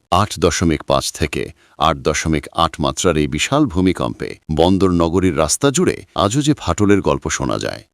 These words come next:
ভূমিকম্পের পরই বঙ্গোপসাগরে তৈরি হয় ভয়ঙ্কর সুনামি। দুই শতাধিক মানুষ তৎক্ষণাৎ প্রাণ হারায়, জাহাজ ডুবে যায়, উপকূলের গ্রাম ভেসে যায় পানিতে। এই ভূমিকম্প শুধু ঘরবাড়ি ধ্বংস করেনি, বদলে দিয়েছে গোটা ভূপ্রকৃতি। চট্টগ্রামের কিছু অঞ্চল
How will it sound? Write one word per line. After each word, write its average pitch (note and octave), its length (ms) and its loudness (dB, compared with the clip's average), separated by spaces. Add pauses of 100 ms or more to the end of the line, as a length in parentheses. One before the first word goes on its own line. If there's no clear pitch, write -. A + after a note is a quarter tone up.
ভূমিকম্পের D3 640 4
পরই A#2+ 280 2
বঙ্গোপসাগরে F#2+ 840 0
তৈরি G2 320 0
হয় F#2+ 200 -4
ভয়ঙ্কর D#3 480 0
সুনামি। A#1+ 500 -2 (240)
দুই E2+ 180 2
শতাধিক F2+ 540 0
মানুষ D2+ 460 0 (120)
তৎক্ষণাৎ A#2 560 0
প্রাণ D2 240 2
হারায়, C#2 600 -4
জাহাজ F#2 420 0
ডুবে G2+ 240 4
যায়, A1 300 -4 (100)
উপকূলের D3 460 4
গ্রাম B2+ 360 2
ভেসে D3+ 280 0
যায় D#2 180 -2
পানিতে। B1+ 480 -4 (160)
এই C2+ 160 2
ভূমিকম্প E2+ 560 0
শুধু F#2 320 -2
ঘরবাড়ি D#2 480 0
ধ্বংস - 340 -2
করেনি, A1+ 340 -4 (160)
বদলে F2+ 360 4
দিয়েছে F2 380 0
গোটা F2 420 0
ভূপ্রকৃতি। - 800 0 (220)
চট্টগ্রামের B2 500 2
কিছু - 320 0
অঞ্চল E2 380 0